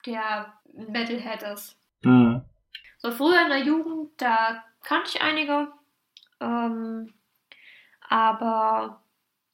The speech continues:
Speaker 1: ich hab jetzt niemanden, wo ich sagen würde, yo, der ist ein waschechter Mettler.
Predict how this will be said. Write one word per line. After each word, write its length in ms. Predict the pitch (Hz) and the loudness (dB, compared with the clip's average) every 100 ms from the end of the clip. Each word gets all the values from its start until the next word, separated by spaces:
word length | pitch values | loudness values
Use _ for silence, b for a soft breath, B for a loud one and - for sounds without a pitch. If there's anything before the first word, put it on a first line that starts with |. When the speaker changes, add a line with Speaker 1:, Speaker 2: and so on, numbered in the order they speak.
| - _ | -20 _
Speaker 1:
ich 280 | - - - | -10 -8 0
hab 320 | 247 240 - | 2 2 -2
jetzt 520 | 202 254 277 - - | 2 2 2 -2 -8
niemanden, 760 | 220 240 233 220 214 214 202 196 _ _ | -6 -2 0 0 -4 -10 -14 -16 _ _
wo 360 | 233 233 226 202 | -2 0 0 -4
ich 340 | 214 - - | -6 -10 -12
sagen 380 | - 233 226 226 | 0 4 4 2
würde, 200 | 220 214 | -2 -2
yo, 480 | 220 214 214 214 b b b b _ - | 0 0 0 -2 b b b b _ 4
der 160 | 247 | 6
ist 140 | 233 226 | 4 0
ein 340 | 214 196 - _ | -10 -12 -14 _
waschechter 540 | 233 220 233 233 220 | 0 2 0 -6 -6
Mettler. 440 | 214 214 208 214 | -8 -6 -4 -4